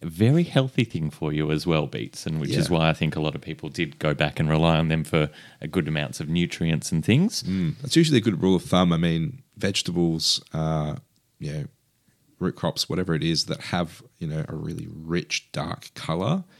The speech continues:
Speaker 2: um, usually are pretty good for you. They
Speaker 1: Mm.
Speaker 2: have, they have good stuff than just maybe a regular potato, <laughs> as, you know, just white flesh. Um, but yeah, that's, uh, that, that's beetroots. Let's go to radishes. So radishes obviously are very similar to beets, completely different family, but,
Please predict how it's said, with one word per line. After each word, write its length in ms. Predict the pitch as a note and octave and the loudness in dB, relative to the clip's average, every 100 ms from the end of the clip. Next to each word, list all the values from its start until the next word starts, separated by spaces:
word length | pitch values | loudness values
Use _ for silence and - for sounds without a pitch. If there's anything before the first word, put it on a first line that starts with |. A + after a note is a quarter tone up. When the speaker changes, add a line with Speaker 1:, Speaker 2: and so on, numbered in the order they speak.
| - - - - - | -20 -20 -18 -12 -6
Speaker 2:
um, 360 | D2+ D#2 D#2+ - | -2 0 -2 -4
usually 460 | - F3+ - - D3 - _ _ - | -4 -4 -2 -2 -4 -8 _ _ -10
are 60 | |
pretty 200 | A2+ - | -4 -4
good 180 | - D#3+ | -4 -8
for 140 | - B2+ | -4 -2
you. 200 | F#3 F#3+ _ _ | -2 -4 _ _
They 80 | A#2+ | 0
Speaker 1:
Mm. 40 | A2+ | 0
Speaker 2:
have, 140 | - | 0
they 80 | - | -6
have 100 | G2+ | -2
good 140 | G2+ - | 0 2
stuff 500 | - F2 - - - | 2 0 -4 -18 -6
than 180 | G2+ F#2 | 0 2
just 220 | E2+ - | 2 0
maybe 240 | - D#2+ D#2+ | 2 2 2
a 60 | |
regular 260 | D2 D2 C#2+ | 0 -4 -6
potato, 480 | E2+ E2+ E2 F#2 G#2+ - - - | -6 -2 2 4 4 0 -16 -20
<laughs> 280 | - - - | -20 -8 -2
as, 320 | G2+ - - | -2 -2 -4
you 80 | - | -6
know, 80 | G2 | -10
just 180 | - - | -10 -8
white 220 | - D#2+ - | -4 -4 -2
flesh. 280 | F2+ G#2+ - - - - - - - - - | -2 -2 -8 -16 -14 -14 -14 -12 -12 -6 4
Um, 400 | G2+ G#2 G#2 A2 - | 6 6 4 -2 2
but 80 | |
yeah, 220 | F3+ B3 - - | 4 6 2 0
that's, 260 | G#3+ - | 4 6
uh, 280 | F#3 D#3 D3 - | 10 10 8 4
that, 140 | D3+ | 4
that's 180 | E3+ - | 4 4
beetroots. 540 | - A#2+ - A#2+ - | 4 4 6 4 6
Let's 120 | F#2 - | 2 4
go 160 | F2+ | 4
to 140 | D3+ G2+ | 4 4
radishes. 580 | F2 G#2+ - - D#2 - | 4 4 2 2 2 2
So 540 | - - B2 A#2+ B2 | 4 4 8 6 6
radishes 480 | - C3+ F#3 C#3 A#2 | 2 0 2 2 2
obviously 380 | - A2 C3 E3 | 2 0 2 2
are 40 | |
very 220 | D3 C3+ | 4 4
similar 360 | C#3 - A#2+ G#2+ | 4 2 2 -2
to 120 | G#2+ | -2
beets, 320 | F2 F2 F2 | -2 0 -2
completely 340 | - - A2+ D2+ | -4 -2 -2 -2
different 280 | - C#2+ - | -6 -8 -4
family, 380 | E2 E2 D#2+ | -2 -2 -2
but, 240 | E2 F2+ | 0 -2